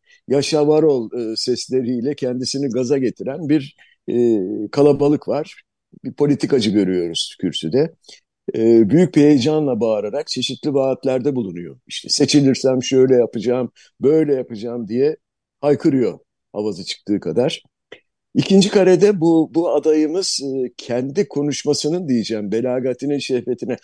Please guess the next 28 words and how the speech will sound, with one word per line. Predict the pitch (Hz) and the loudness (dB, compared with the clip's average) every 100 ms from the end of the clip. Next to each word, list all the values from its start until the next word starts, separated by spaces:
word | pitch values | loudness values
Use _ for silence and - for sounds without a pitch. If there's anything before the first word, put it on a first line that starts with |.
| - - | -16 0
öylesine | 143 196 180 - 131 123 | 4 4 2 -2 -6 -6
kapılmış | 123 - 143 247 - | -6 -6 -6 -6 -4
ki, | 135 - _ _ _ - | -4 -4 _ _ _ -16
işte | - - | -14 -10
artık | 127 - - | -10 -10 -4
karikatür | 123 123 131 - 131 | 0 0 0 0 0
bu | 208 | 2
ya, | 175 - - _ - | 0 -2 -12 _ -2
kendisini | 139 147 147 - 165 127 | 0 2 0 0 -2 0
dinlemekte | 147 147 151 151 - 180 | -2 0 -2 -4 -4 -2
olan | 151 143 131 | 0 0 -4
vatandaşların, | 135 135 135 135 131 - 139 135 120 | -8 -8 -6 -4 -6 -4 -4 -4 -6
e, | 117 117 113 | -6 -4 -6
şaşkın | - 123 127 - 196 151 | -6 -6 -6 -4 -4 -2
bakışları | 127 - 131 143 147 | -4 -6 -4 -2 0
arasında | 117 - 104 107 185 - - _ - | -2 -4 -8 -4 -6 -6 -20 _ -6
ani | 135 147 202 180 | -2 0 0 2
bir | 156 110 | 0 -2
hamle | 143 143 170 170 | -4 -4 -2 -2
yapıyor | 135 - 120 190 | -4 -6 -4 -2
ve | 160 170 _ _ _ | -4 -6 _ _ _
üstünde | 131 - - 143 147 | -8 -6 -2 -2 2
yer | 160 143 139 | 4 4 4
alan | 123 143 151 | 2 -2 -2
konuşma | 131 139 - 160 165 | -2 -2 -2 -4 -2
balonunu | 139 123 120 190 | 0 0 -2 -4
ucundan | 147 143 151 123 170 | -2 -2 -2 -2 -4
yakalayıveriyor. | 190 165 170 165 156 113 104 | -4 -4 -2 0 0 -2 -6